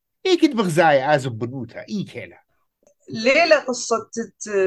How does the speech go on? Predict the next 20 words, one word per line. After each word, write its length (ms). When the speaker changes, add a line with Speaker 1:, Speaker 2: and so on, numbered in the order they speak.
Speaker 2:
أمتنايوتا 680
لتلانيا، 920
collective 560
consciousness 560
لتلان-، 340
لا، 120
ليلة. 520
آه، 640
سب-، 340
أنا 220
خمدة 340
إن 240
ناشي، 640
إيوا 460
last 520
minute 320
ذي 100
والي 360
إتوهت 400
ختقليتها. 920